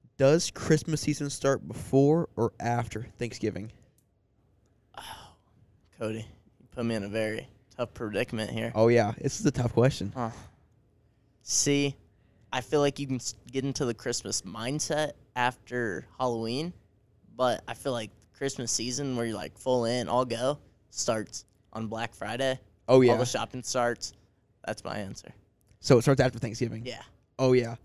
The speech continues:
Speaker 1: I, I, I think that's the right answer, but a lot of people are gonna disagree with that.
Speaker 2: I feel like you have to give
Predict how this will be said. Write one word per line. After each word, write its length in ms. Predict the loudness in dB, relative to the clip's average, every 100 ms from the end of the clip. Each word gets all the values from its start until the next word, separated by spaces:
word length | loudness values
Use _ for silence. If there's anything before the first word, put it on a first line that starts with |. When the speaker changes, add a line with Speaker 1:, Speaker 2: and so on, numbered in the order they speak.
| 0
Speaker 1:
I, 200 | 6 6
I, 420 | 8 6 6 4
I 40 | 2
think 160 | 4
that's 160 | 4 6
the 80 | 8
right 160 | 8
answer, 380 | 6 0 -4 -6 -8 _ _ _ _
but 140 | 2 4
a 20 |
lot 100 | 4
of 60 |
people 140 | 6 6
are 20 |
gonna 120 | 6
disagree 220 | 4 2
with 120 | 2 2
that. 220 | -4 -6 -14 _ _ _
Speaker 2:
I 60 | -6
feel 180 | 0
like 140 | 0 2
you 120 | 0
have 200 | 0 -2
to 180 | -2 -2
give 460 | -2 0 0 -4